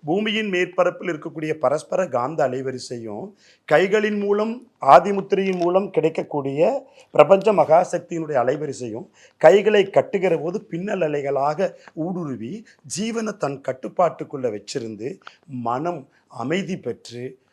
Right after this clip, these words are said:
ஆ, தியான நிலைக்கு சென்றார். அதனால தான் அவரு மனதை கட்டுப்படுத்தியதால் தான் அவர் வாழ்ந்த காலம் குறைவு. இந்த உலகம் உள்ளவரையும் அவர் பெயர் வாழ்ந்து கொண்டே இருக்கும். அதே மகாவீரர் மகாமுத்திரை,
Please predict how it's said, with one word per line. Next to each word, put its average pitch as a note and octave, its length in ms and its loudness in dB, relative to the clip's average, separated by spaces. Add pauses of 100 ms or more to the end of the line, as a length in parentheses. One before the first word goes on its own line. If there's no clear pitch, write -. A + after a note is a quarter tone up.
(260)
ஆ, G#2+ 220 -4
தியான C#3+ 460 0
நிலைக்கு C3 440 -8
சென்றார். G2 440 -10
அதனால C3+ 460 -6
தான் D#3 340 -6 (200)
அவரு G#2 840 -8 (260)
மனதை F3 500 2
கட்டுப்படுத்தியதால் D3+ 1000 -2
தான் C#3+ 300 0 (160)
அவர் A#2+ 280 -2
வாழ்ந்த D#3 460 0
காலம் E3+ 380 2
குறைவு. B2+ 500 -6 (180)
இந்த C3 160 -4
உலகம் D3 500 -6 (160)
உள்ளவரையும் E3+ 760 -2 (100)
அவர் A2+ 240 -10
பெயர் A2+ 340 -12 (480)
வாழ்ந்து A#2+ 340 -2
கொண்டே A2+ 220 -10
இருக்கும். - 380 -12 (420)
அதே E3 220 -2
மகாவீரர் D#3+ 680 0
மகாமுத்திரை, A2 760 -10